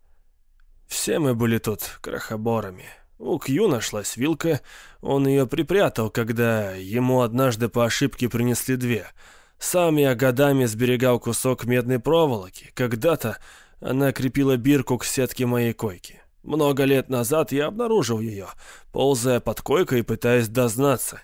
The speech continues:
нельзя ли как-то поправить провал в матрасе. Гейба чуть не убило током, и все же ему удалось сжечь предохранители. Весь заряд из сети всосала старая койка,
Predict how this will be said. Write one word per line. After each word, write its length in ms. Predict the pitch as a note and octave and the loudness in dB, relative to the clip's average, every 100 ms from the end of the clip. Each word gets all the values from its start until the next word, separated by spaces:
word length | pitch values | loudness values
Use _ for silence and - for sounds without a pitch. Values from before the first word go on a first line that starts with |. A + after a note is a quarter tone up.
| - | -8
нельзя 480 | A2+ A#2+ A2+ E3 F#3+ | -2 -2 0 0 2
ли 120 | D#3+ | 2
как-то 360 | - C3 - | 0 -2 -4
поправить 600 | A#2+ A#2+ A2+ B2+ C3+ - | -4 -4 0 2 2 -2
провал 400 | - A#2 A2+ A#2+ | -2 -2 2 2
в 80 | A2+ | 2
матрасе. 640 | A#2+ A#2+ G#2 F2+ - - - _ - _ _ - _ _ - - | -2 -2 -6 -10 -10 -12 -16 _ -20 _ _ -20 _ _ -20 -14
Гейба 640 | C3 F3 A3 G3+ G#3+ F#3+ A#2 | 0 2 4 4 4 4 2
чуть 320 | - - E3 - | -4 0 0 2
не 100 | G#3 | 2
убило 360 | E3 D3 G3 | 4 4 4
током, 480 | F3+ B2 A#2 C3 A2+ - | 2 0 0 -2 -4 -6
и 100 | G#2 | -8
все 260 | G#2+ - F3+ | -8 -4 -2
же 140 | C3+ | 0
ему 280 | D3 C#3+ D#3 | 2 2 2
удалось 480 | D3 C3+ D3 F3+ - | 2 2 2 2 0
сжечь 460 | B2+ G#2 D3+ F3 - | -4 -2 -2 -2 -2
предохранители. 800 | E3 D#3+ D#3+ E3+ F3 - - - - - | -2 -2 -2 -2 -4 -6 -12 -20 -20 -14
Весь 520 | C3 A#2+ D3 C#3+ - - | -8 0 2 2 0 -4
заряд 460 | A#2 C3 C#3 B2+ | -2 2 2 0
из 260 | C3+ B2+ - | -2 -2 -2
сети 380 | B2+ - D#3 C#3 | -6 -4 -2 -2
всосала 500 | B2+ C3+ C3 C#3+ C3 | -2 -4 -2 -2 -2
старая 440 | A#2+ - C3+ A#2 A#2+ | -2 -4 -4 -4 -4
койка, 420 | - C3+ - | -2 -2 -2